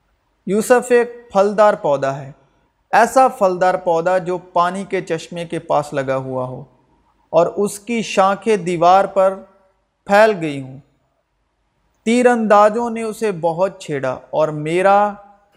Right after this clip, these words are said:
اور مارا اور ستایا ہے، لیکن اس کی کمان مضبوط رہی اور اس کے ہاتھوں اور بازوؤں نے یعقوب کے قادر کے ہاتھ سے قوت پائی۔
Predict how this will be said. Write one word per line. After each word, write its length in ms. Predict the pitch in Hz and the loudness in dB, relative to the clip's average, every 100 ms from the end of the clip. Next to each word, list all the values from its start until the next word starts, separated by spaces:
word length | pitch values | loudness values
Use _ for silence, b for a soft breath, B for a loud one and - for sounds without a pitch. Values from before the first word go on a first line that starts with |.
| b b _ | b b _
اور 180 | 147 151 | 2 2
مارا 440 | 143 151 190 233 | 2 2 4 6
اور 160 | 233 214 | 6 4
ستایا 520 | - 165 147 139 135 | 0 -2 -2 -2 -6
ہے، 100 | 131 _ _ _ _ - | -14 _ _ _ _ -16
لیکن 220 | 139 165 - | -12 -12 -10
اس 240 | 190 185 | -10 -10
کی 220 | - 226 | -8 -6
کمان 460 | 220 202 185 190 196 | -2 -2 2 2 2
مضبوط 600 | 180 165 139 156 196 175 | -2 -6 -4 -4 -4 -4
رہی 280 | 135 131 123 - _ _ _ - | -6 -8 -14 -18 _ _ _ -2
اور 200 | 151 160 - | 2 2 0
اس 240 | 196 190 | -8 -8
کے 260 | - 220 208 | -4 0 0
ہاتھوں 580 | 143 147 160 165 208 208 | 2 4 4 2 -6 -6
اور 260 | - 165 | -4 -2
بازوؤں 680 | 165 135 156 165 160 202 202 | -2 0 2 4 0 -4 -6
نے 140 | 185 | -6
یعقوب 760 | 185 143 156 - 185 202 190 - | -8 -6 -8 -6 -10 -8 -8 -8
کے 320 | 160 165 180 - _ _ _ _ _ _ _ _ | -6 -6 -8 -16 _ _ _ _ _ _ _ _
قادر 400 | 196 202 208 240 233 | 2 4 2 -2 -6
کے 160 | 202 170 | -6 -4
ہاتھ 380 | 147 160 180 | 0 2 2
سے 200 | - 190 | -2 -10
قوت 520 | 175 - 170 175 175 - | -10 -8 -6 -6 -8 -8
پائی۔ 220 | 123 | -10